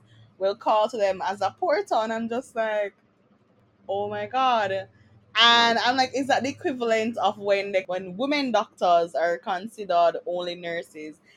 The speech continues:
And I'm like, "Okay, I feel like this is not the conversation for this podcast, but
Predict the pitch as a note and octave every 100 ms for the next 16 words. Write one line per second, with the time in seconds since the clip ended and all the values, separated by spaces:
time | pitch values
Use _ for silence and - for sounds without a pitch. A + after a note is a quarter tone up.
0 | _ - G3 G#3+ A3 E4+ F#4 F3 D3+ -
1 | G#3+ A#3 C4+ C4 A#3 G#3+ G#3+ A3+ _ _
2 | _ _ _ _ - - _ G#3 C#4 C4+
3 | A#3 G#3+ A3 B3 A#3 A#3+ - G#3 - G3
4 | A3 G3+ A#3 _ A3+ G#3+ - G#3 D4+ G4
5 | G3+